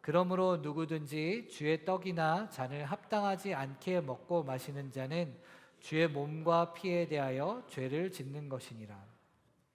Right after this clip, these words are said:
여기에서 합당하지 않게 먹고 마시는 것은 무슨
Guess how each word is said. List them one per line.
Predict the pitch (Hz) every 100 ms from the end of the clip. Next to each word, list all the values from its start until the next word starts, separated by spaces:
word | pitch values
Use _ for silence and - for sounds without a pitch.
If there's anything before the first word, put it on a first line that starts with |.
| _ _ - - - - - -
여기에서 | 147 202 208 214 214 117 - - - _
합당하지 | - 262 - 285 277 262 262
않게 | 165 165 185 247 233
먹고 | 170 - 202
마시는 | 170 139 - 170 170
것은 | 156 127 107 - 208 214 143
무슨 | 151 165 240 220 170